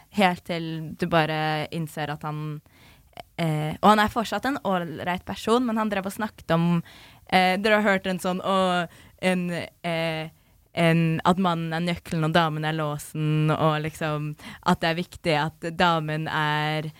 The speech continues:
eh, ikke har mange sexpartnere, mens liksom en gutt, eh, burde bare spre-, ja, det var bare sånn,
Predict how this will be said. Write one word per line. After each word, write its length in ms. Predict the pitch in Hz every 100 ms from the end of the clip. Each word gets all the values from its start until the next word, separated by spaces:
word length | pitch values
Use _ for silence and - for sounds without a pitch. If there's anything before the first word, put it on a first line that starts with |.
| - -
eh, 420 | - 160 156 156 156
ikke 240 | 196 -
har 180 | 175 165
mange 240 | 165 160 160
sexpartnere, 840 | 170 - - 156 160 160 160 160
mens 260 | 160 165 151
liksom 480 | 165 170 165 160 160
en 140 | 175
gutt, 380 | 160 156 - -
eh, 140 | 170 165
burde 240 | 165 165
bare 240 | 165 160
spre-, 260 | 160 - 170
ja, 200 | - 196
det 160 | 208 285
var 160 | 320 370
bare 80 | 381
sånn, 220 | 370